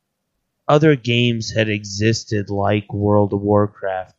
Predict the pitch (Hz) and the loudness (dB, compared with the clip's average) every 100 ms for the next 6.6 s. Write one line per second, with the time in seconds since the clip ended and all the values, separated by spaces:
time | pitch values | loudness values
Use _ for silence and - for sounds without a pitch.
0 | _ 110 107 - 110 104 - _ _ _ | _ -4 -4 -4 -4 -4 -4 _ _ _
1 | _ _ 120 123 131 120 110 107 120 113 | _ _ -2 0 2 0 -2 -8 -4 -4
2 | 110 110 104 - - 117 110 104 101 98 | -4 -6 -6 -10 -10 -4 -2 -2 -4 -6
3 | 95 _ _ _ _ _ _ _ _ _ | -10 _ _ _ _ _ _ _ _ _
4 | _ _ _ _ _ _ _ _ - 98 | _ _ _ _ _ _ _ _ -20 -20
5 | - - 127 127 120 113 95 - 76 _ | -20 -14 -8 -4 -2 -4 -6 -16 -20 _
6 | _ 131 117 117 - | _ -6 -6 -6 -12